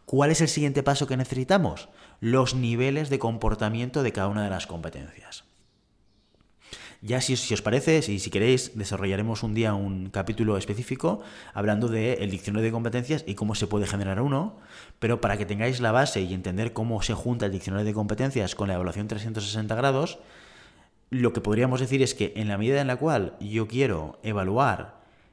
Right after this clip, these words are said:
qué nivel de habilidad una persona tiene, necesito saber qué se supone que es una habilidad desarrollada o una habilidad por desarrollar.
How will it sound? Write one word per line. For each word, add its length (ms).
qué 180
nivel 380
de 80
habilidad 680
una 200
persona 320
tiene, 380
necesito 340
saber 640
qué 160
se 140
supone 400
que 260
es 280
una 720
habilidad 800
desarrollada 960
o 60
una 220
habilidad 380
por 140
desarrollar. 640